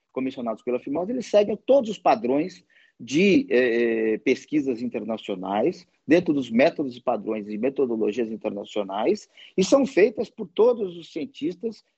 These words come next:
que muitos dos neles, nós temos quatrocentos e trinta cientistas hoje na nossa companhia,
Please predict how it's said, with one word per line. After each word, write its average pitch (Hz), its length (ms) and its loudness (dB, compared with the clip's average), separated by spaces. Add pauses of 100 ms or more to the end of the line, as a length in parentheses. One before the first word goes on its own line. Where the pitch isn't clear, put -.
(100)
que 269 340 0 (160)
muitos 214 440 -2
dos 156 160 -2
neles, 151 240 2
nós 143 160 -2
temos 147 220 -4
quatrocentos 175 440 -2
e 151 60 -4
trinta 135 300 -4
cientistas 107 600 -8
hoje 107 300 2 (200)
na 120 120 2
nossa 107 280 0
companhia, 165 600 2